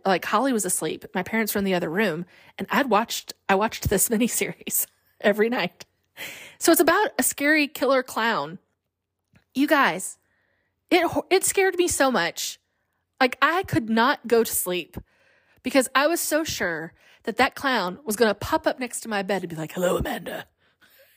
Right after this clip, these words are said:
I just knew it was gonna happen. And so I had to sleep with the light on, but that was almost worse. Like, if I went to turn on the bathroom light,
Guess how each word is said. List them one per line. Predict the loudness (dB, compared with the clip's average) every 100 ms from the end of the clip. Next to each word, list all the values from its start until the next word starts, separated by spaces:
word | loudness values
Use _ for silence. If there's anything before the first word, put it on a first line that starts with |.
| _ _ -16 -6 -4
I | -2
just | -2 0
knew | 0
it |
was | 0
gonna | -2 -2
happen. | 0 -2 0 -2 -4 _ -18 -14 -14 -14 0
And | 0 0
so | 2 4 4
I | 0
had | -4
to |
sleep | -4 -4
with | -2
the | 0
light | 0 0
on, | 0
but | 2
that | 2 2
was | 0
almost | -2 -2 -2
worse. | -2 -2 -2
Like, | -6
if | -4
I | -2
went | -2
to | -4
turn | -6 -6
on | -4
the |
bathroom | -2 -4 -6 -8
light, | -6 -6